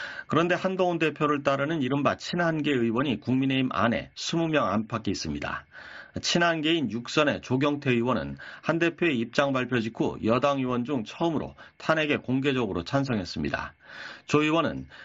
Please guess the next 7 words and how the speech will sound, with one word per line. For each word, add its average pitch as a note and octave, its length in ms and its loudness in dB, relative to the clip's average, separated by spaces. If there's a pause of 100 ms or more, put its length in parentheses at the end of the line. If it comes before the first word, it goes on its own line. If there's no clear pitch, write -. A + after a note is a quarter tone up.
대통령 D#3+ 460 0
직무 D3+ 300 -2
정지를 C3+ 440 0
통해 C#3+ 280 0
국민의 D3 420 -2
편에 C#3 240 2
서느냐, C#3 520 -2